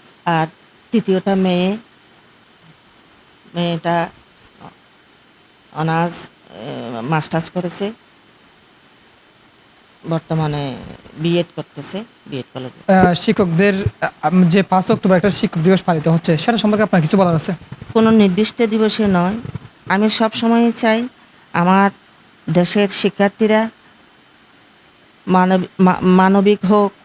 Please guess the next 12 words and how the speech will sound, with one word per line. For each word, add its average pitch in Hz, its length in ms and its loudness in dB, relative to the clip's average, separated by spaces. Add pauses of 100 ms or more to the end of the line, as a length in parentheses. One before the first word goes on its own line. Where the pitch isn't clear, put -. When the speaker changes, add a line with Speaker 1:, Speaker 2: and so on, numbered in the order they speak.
(320)
Speaker 1:
সুশিক্ষায় 208 500 0
শিক্ষিত 196 380 0
হোক, 196 300 4 (500)
নিজ 196 340 4
নিজ 196 260 2
ক্ষেত্রে 202 480 0
নি-, 180 160 2 (160)
নিষ্ঠার 185 340 0
সাথে 208 380 -2
সৎ 196 280 -2 (120)
পথে 190 320 -2 (200)
চলে 175 320 0